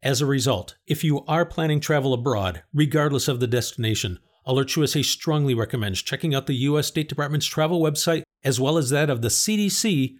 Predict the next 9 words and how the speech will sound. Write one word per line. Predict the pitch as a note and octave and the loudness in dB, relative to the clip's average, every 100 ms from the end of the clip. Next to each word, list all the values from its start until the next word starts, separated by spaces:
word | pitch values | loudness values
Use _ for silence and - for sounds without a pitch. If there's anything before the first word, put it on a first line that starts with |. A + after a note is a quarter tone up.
| _ | _
for | - | -4
safety, | B2+ F#3 F3+ F#3+ F3+ - | 0 0 2 0 -2 -4
security, | - - D3+ C#3+ D3 - | -8 -2 -2 0 -4 -4
and | B2 | -4
health | C3 D3 | -2 -4
considerations | - C#3 - C3 B2 A#2 G#2 G2 - - | -4 -2 -2 0 0 0 -2 -4 -6 -8
about | A#2+ B2+ A#2 | -2 -2 -2
your | A2 | -4
destination. | G#2+ - B2+ B2 B2 F#2 E2 | -4 -4 -2 -2 -2 -4 -10